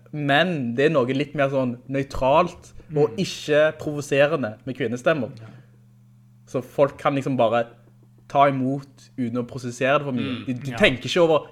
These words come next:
Speaker 1: «Hvem er det som snakker til meg nå?» Du bare gjør som du blir fortalt
Speaker 3: Ja,
Speaker 1: om å
Speaker 3: ja,
Speaker 1: gjøre.
Speaker 3: ja, ja.
Speaker 1: Og det er viktig for en G P S å være tydelig og liksom bare ikke, ikke ha noen tvetydighet i hvor, hvor du skal. For hvis noe jeg hater,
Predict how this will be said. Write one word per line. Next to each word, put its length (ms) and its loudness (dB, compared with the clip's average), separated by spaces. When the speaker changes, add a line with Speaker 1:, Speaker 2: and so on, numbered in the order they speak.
Speaker 1:
«Hvem 160 4
er 80 4
det 60 0
som 80 -6
snakker 260 -2
til 160 2
meg 140 0
nå?» 100 -4
Du 100 0
bare 260 2
gjør 240 -2
som 180 -8
du 140 -8
blir 140 -2
fortalt 220 -2
Speaker 3:
Ja, 60 2
Speaker 1:
om 60 2
å 40 2
Speaker 3:
ja, 80 2
Speaker 1:
gjøre. 100 -2
Speaker 3:
ja, 80 -6
ja. 80 -4
Speaker 1:
Og 80 0
det 80 8
er 80 6
viktig 340 0
for 80 0
en 80 -2
G 120 0
P 120 -2
S 220 -2
å 80 -6
være 160 0
tydelig 400 -4
og 160 -2
liksom 180 -12
bare 220 -14
ikke, 320 -18
ikke 180 -8
ha 60 4
noen 200 -2
tvetydighet 600 -2
i 80 -2
hvor, 240 -6
hvor 220 4
du 40 4
skal. 280 2
For 100 -12
hvis 160 -6
noe 100 2
jeg 140 2
hater, 400 4